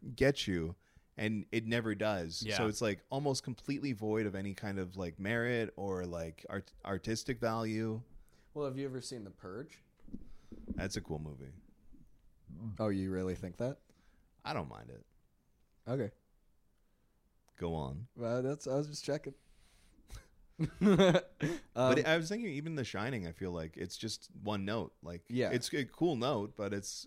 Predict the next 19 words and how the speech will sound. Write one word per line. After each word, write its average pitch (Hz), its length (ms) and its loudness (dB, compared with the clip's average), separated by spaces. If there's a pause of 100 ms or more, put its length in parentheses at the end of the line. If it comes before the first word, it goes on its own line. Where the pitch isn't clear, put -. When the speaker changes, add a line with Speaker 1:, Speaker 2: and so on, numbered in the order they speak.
Speaker 1:
it 101 140 -6
doesn't 110 200 -2
have, 104 320 -4
like, 95 240 -4
the 98 80 -8
same 98 320 -6
sort 95 220 -2
of, 90 180 -8 (600)
like, 98 240 -6
breadth 92 300 0
of 95 120 0
human 101 240 2
emotion 90 520 0
that 78 200 -4
something 90 300 -6
like 85 180 -4 (220)
Jurassic 85 400 -6
Park 87 200 -8
has. 92 120 -10